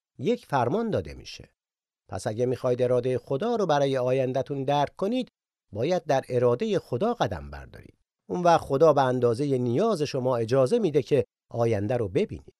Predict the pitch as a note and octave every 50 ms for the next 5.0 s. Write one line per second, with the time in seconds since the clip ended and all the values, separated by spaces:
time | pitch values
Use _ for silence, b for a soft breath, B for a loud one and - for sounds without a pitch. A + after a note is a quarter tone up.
0 | _ _ _ F#2+ G2+ G2 - - C#3+ D3 D#3 C#3+ E3 D#3 D#3 D#3 E3+ E3 F#3 F#3
1 | - A3 A3+ C4 C#4 B3+ - _ _ _ _ _ _ - G#3+ G#3 A#3 A3+ A3 -
2 | - E3+ F3+ F#3 F3+ C4 B3 - - F#3+ F3 E3+ F#3+ E3 C3+ C#3 E3 E3 D3+ -
3 | _ _ _ _ _ _ G#3+ A#3+ A#3+ G#3 D3 D#3 D#3+ D3 B2+ B2 D3+ G#3+ A3+ -
4 | - F#3+ E3+ C3 G#2+ F#2 F2 E2+ D2+ D2+ C#2 C#2+ C#2 C#2 C2+ C2+ C2+ - _